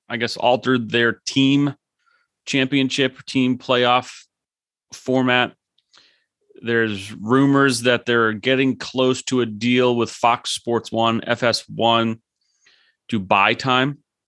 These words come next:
for T V coverage. Mickelson has bowed out of the lawsuit. That was Mickelson versus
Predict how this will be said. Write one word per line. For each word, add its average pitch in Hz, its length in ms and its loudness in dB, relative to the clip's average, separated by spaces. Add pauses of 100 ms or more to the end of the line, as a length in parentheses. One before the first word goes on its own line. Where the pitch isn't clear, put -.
(1000)
for 120 540 2
T 131 140 2
V 123 160 0
coverage. 127 580 -4 (1080)
Mickelson 147 680 2
has 117 160 -2
bowed 117 380 2
out 123 260 2
of 143 80 0
the 139 100 0
lawsuit. 147 580 0 (240)
That 117 140 0
was 107 140 -4
Mickelson 120 680 -2
versus 113 760 0